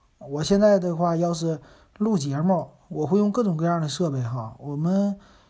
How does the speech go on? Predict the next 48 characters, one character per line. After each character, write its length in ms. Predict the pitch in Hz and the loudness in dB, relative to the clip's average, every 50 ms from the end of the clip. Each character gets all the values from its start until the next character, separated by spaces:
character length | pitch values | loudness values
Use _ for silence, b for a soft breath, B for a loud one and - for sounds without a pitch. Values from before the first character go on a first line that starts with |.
| b b - | b b -2
有 140 | 175 175 170 | -2 -2 0
听 180 | 170 - 254 | 0 2 0
友 100 | 254 226 | 0 0
还 160 | - 160 180 196 | 0 0 0 2
给 80 | 190 | 2
我 120 | 214 202 160 | 2 2 2
留 180 | 143 160 180 | 2 0 0
言 200 | 175 143 135 143 | 0 0 -2 -6
说 160 | 156 - 190 196 | -4 -2 0 0
：“你 140 | 185 160 147 | 0 -2 -2
这 160 | 151 185 196 | -2 -2 0
个 260 | 196 196 185 180 180 | 2 2 0 0 -2
节 200 | - - - 147 | -4 -4 -4 -4
目 180 | 156 175 196 196 | -2 0 0 0
录 220 | 196 214 226 214 | 0 -2 0 0
的 260 | 190 175 165 160 151 143 | 0 0 0 -2 -4 -6
挺 200 | - - 156 156 | -8 -6 -6 -4
清 220 | 131 - 196 202 | -2 0 2 2
晰 240 | 196 175 160 147 139 | 0 0 -2 -4 -4
的， 80 | 139 143 | -4 -2
用 180 | 151 175 185 | -2 -2 -2
什 160 | 165 - 139 127 | -4 -4 -6 -6
么 140 | 139 160 | -4 -4
呀？” 180 | 175 175 165 165 b b b b b b b b b b b b | -4 -4 -4 -6 b b b b b b b b b b b b
这 100 | - 214 | -2 0
设 240 | 202 - - 269 233 | 0 2 4 4 4
备 120 | 196 170 | 4 2
我 380 | 160 151 151 151 143 135 131 127 - | 0 -4 -6 -6 -6 -6 -6 -8 -6
现 160 | - 190 180 | -2 0 0
在 100 | 185 180 | 0 0
有 100 | 165 139 | -2 -4
三 240 | 131 - 175 170 180 | -4 -2 -2 -2 0
种， 200 | 170 170 - - - _ _ _ _ - | -2 -4 -6 -10 -20 _ _ _ _ -4
一 180 | 156 165 190 | 0 0 2
个 100 | 196 214 | 4 4
呢 180 | 202 180 165 160 | 2 2 0 -2
是 360 | - - 165 160 151 143 - b b b b b b b b b b | -4 -2 -2 -2 -4 -4 -8 b b b b b b b b b b
安 180 | - 220 220 214 | 4 4 6 6
卓 140 | 202 196 | 6 4
手 180 | 196 185 180 147 | 4 4 2 -2
机， 280 | 127 123 131 127 123 - - - - _ _ | -2 -4 -4 -6 -6 -8 -12 -20 -20 _ _
一 160 | - 156 180 | -4 0 2
个 140 | 202 214 208 | 4 4 4
是 480 | 190 - 180 170 160 151 143 127 107 - - _ _ _ _ _ _ _ - | 2 2 0 -2 0 -2 -4 -6 -8 -12 -16 _ _ _ _ _ _ _ -8
苹 240 | - - 180 220 233 | -2 0 2 2 2
果 180 | 196 175 - | 2 2 2
手 180 | 185 175 143 127 | 0 0 -4 -6
机， 240 | 120 - 123 110 | -6 -10 -12 -14